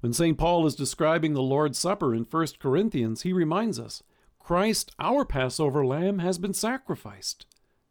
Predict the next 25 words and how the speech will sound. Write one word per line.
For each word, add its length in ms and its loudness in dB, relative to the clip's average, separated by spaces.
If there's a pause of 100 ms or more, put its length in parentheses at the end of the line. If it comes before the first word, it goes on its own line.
(140)
After 280 0
the 100 2
resurrection, 760 0 (300)
when 160 -8
Jesus 460 2
was 160 -4
talking 420 -2
with 160 -2
the 80 -2
disciples 680 0
on 140 -2
the 80 -4
road 320 2
to 140 2
Emmaus, 480 -2 (280)
he 140 2
revealed 540 2
himself 500 0
to 180 0
them 200 -2
when 140 -6
he 60 -6
broke 360 0
the 80 -4
bread. 420 -6